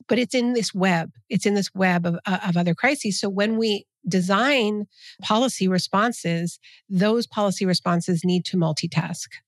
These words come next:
right? So where I live in Canada, many First Nations don't have adequate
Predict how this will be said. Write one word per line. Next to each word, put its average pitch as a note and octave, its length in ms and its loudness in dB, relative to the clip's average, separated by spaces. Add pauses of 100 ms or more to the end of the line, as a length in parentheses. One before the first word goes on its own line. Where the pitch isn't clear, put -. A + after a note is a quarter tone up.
right? F#3 260 2
So F3 380 0 (260)
where F#3+ 160 2
I F#3 160 4
live F3+ 140 2
in F3+ 100 2
Canada, G3 580 2 (320)
many G3 260 2
First F#3+ 260 0
Nations F3+ 420 2
don't F3 300 0
have E3 420 2 (140)
adequate F3 380 0